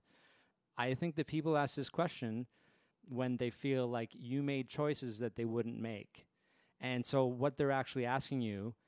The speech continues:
is, "So that thing you did, which is obviously a really bad decision, do you realize now that you totally went about it the wrong way?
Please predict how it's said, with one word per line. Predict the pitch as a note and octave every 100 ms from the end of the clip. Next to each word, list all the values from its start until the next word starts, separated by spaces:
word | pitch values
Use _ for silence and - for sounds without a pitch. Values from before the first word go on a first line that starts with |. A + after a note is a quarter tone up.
| _ _ _ -
is, | - A#2 G#2+ -
"So | - D3+
that | C#3+ C3+
thing | D#3+ E3
you | D#3
did, | C3+ D3 C3+ C3 C#3+ -
which | B2+
is | C3 A#2+
obviously | D3 D3+ D3 - C#3
a | B2
really | A#2+ C#3+ C#3
bad | C3 B2+ B2
decision, | A2+ - D3 A2+ G#2+ A#2 C#3 _ _ _ _ _ _
do | A#2+
you | D#3
realize | D3 D3+ D#3 D3 B2+
now | B2 A#2+ C#3
that | C#3+
you | C#3
totally | A#2+ C3 C3+ C#3
went | B2 B2
about | A2+ A#2
it | A#2+
the | A2+
wrong | A2+ A2+ G#2+
way? | G#2+ D#3